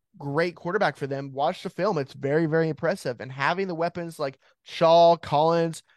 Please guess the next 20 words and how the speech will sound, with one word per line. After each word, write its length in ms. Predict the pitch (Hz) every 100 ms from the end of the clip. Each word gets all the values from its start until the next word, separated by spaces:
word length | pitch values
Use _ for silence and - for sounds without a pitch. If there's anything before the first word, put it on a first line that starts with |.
| _ -
Navarre, 680 | 135 127 143 160 170 170 175 _ _ -
uh, 360 | 131 131 123
Bingham, 640 | 117 147 165 180 180 175 - 139
and 120 | 143
also 340 | 151 170 165
a 80 | 143
new 220 | 139 160
transfer 640 | 160 156 151 - 147 151 _ _
from, 320 | 139 131 127 -
uh, 280 | 127 127 123
Lebanon 340 | 131 127 127
Trail, 260 | 131 160 170
David 280 | 139 131 127
Madison, 580 | 131 175 185 - 131 127 _ _ _ _ _
he 120 | 165 220
has 160 | 226
enough 300 | 196 185 170
weapons 400 | 151 180 180 147
to 100 | 143
compete. 480 | 139 127 180 160